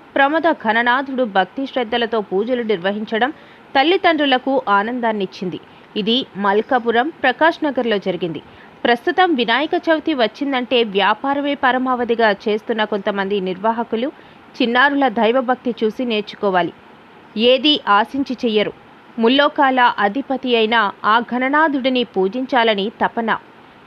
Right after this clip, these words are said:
గత మూడేళ్లుగా నాటుకుర్రాళ్ళు గ్యాంగ్ పేరుతో మల్కాపురం ప్రకాష్ నగర్లో బాలగణపతి పూజా కార్యక్రమం ఘనంగా నిర్వహిస్తున్నారు. ఆ చిన్నారులకు కలిగిన దైవభక్తి చూసి గాజువాక హెచ్ఎం టీవీ రిపోర్టర్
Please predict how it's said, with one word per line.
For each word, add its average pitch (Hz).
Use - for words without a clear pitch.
గత 220
మూడేళ్లుగా 240
నాటుకుర్రాళ్ళు 277
గ్యాంగ్ 247
పేరుతో 240
మల్కాపురం 233
ప్రకాష్ 254
నగర్లో 247
బాలగణపతి 311
పూజా 277
కార్యక్రమం 254
ఘనంగా 208
నిర్వహిస్తున్నారు. 214
ఆ 240
చిన్నారులకు 311
కలిగిన 254
దైవభక్తి 254
చూసి 262
గాజువాక 233
హెచ్ఎం 240
టీవీ 233
రిపోర్టర్ 220